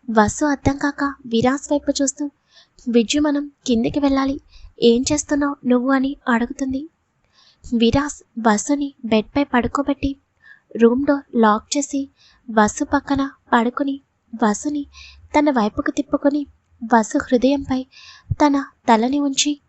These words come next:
వసు చుట్టూ చేతులు బిగించి అలాగే కళ్ళు మూసుకుంటాడు. తను మాట్లాడిన మాటలకి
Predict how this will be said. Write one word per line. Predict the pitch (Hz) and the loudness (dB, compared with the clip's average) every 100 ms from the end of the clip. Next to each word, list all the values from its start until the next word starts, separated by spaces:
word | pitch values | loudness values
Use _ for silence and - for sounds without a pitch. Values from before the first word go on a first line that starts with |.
| _ _ _ _ _ - | _ _ _ _ _ -6
వసు | 220 214 - 302 - | 0 0 2 -2 0
చుట్టూ | 294 294 | -2 -2
చేతులు | 277 _ - 240 226 294 | -4 _ 0 0 2 0
బిగించి | 277 269 269 - 285 _ _ | 0 -2 -4 -4 -4 _ _
అలాగే | 226 240 269 285 - - | 0 0 -2 -6 -8 0
కళ్ళు | 226 233 | 2 2
మూసుకుంటాడు. | 262 269 - 262 269 277 - _ _ _ _ _ - - _ _ _ 311 | -2 -4 -6 -4 -4 -6 -14 _ _ _ _ _ -20 -20 _ _ _ 0
తను | 302 | 2
మాట్లాడిన | 254 220 - 311 320 294 285 - | 2 0 0 0 0 -2 -6 -2
మాటలకి | 226 214 285 302 - 294 | 0 2 2 0 -2 -4